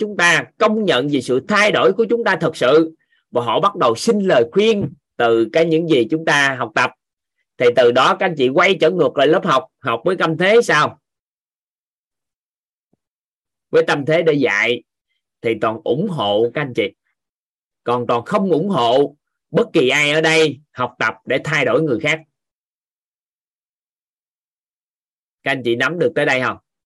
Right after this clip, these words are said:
Dặn lại nè, dặn lại nè.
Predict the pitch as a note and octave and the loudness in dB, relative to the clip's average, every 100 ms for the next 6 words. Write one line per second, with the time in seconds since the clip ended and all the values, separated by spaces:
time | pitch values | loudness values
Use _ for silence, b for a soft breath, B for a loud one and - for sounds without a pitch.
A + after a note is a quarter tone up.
0 | _ _ _ _ _ _ _ _ _ _ | _ _ _ _ _ _ _ _ _ _
1 | _ _ _ _ _ _ _ - A#2 B2+ | _ _ _ _ _ _ _ -4 -2 0
2 | C3 A#2+ - A2+ - _ _ C#3 _ _ | 0 0 0 -2 -4 _ _ -20 _ _
3 | _ A2+ A2 B2 A2+ B2 G2 | _ -4 -2 0 0 0 -4